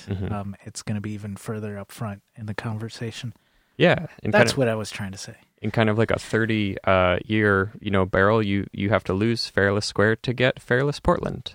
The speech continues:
Speaker 1: at, you know, some point in time.
Speaker 2: Ha.
Speaker 1: Uh, they say in a two thousand twelve report on fare free transit,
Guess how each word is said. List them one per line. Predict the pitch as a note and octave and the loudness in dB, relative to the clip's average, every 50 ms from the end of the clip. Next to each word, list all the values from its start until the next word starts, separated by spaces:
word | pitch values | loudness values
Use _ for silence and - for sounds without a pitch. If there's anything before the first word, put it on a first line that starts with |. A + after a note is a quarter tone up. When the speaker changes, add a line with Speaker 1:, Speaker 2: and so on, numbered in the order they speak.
| - - | -10 -2
Speaker 1:
at, | - F2 - _ _ _ _ _ | -2 -2 -2 _ _ _ _ _
you | - - | -8 -6
know, | B1+ G2+ | -6 -4
some | - - D3 C#3+ | 0 2 0 2
point | - F#2 - - - - | 2 0 -2 -2 -10 -10
in | - F2 | -10 -4
time. | - - C2+ A#1 A2 - _ _ - - - | -4 -4 -4 -4 -8 -12 _ _ -14 0 0
Speaker 2:
Ha. | E3+ C3+ - - - | 0 0 0 0 2
Speaker 1:
Uh, | G2 F#2 D#2+ E2 F#2 G2+ _ _ - _ _ | 4 4 4 2 0 -4 _ _ -20 _ _
they | - G#2+ | -6 -4
say | - - B2 A#2 A#2 | 2 4 4 4 4
in | G#2 G#2 | 2 0
a | |
two | - - D#3 C#3 | 2 2 2 4
thousand | - B2 B2+ A#2+ | 4 2 2 0
twelve | A2+ - B2 A#2+ A#2+ A#2 - - - | 0 2 2 2 2 0 -4 -12 -8
report | - A2+ A2 - - A2+ A2 - - | -6 -6 -4 2 2 2 2 2 0
on | - G2+ G2 | 0 -2 0
fare | - - G#2 G#2 | 2 2 2 2
free | - G#2 F#2+ | 2 -2 -2
transit, | - G2+ G2 G2 - G#2+ F#2+ | 0 0 0 2 2 0 0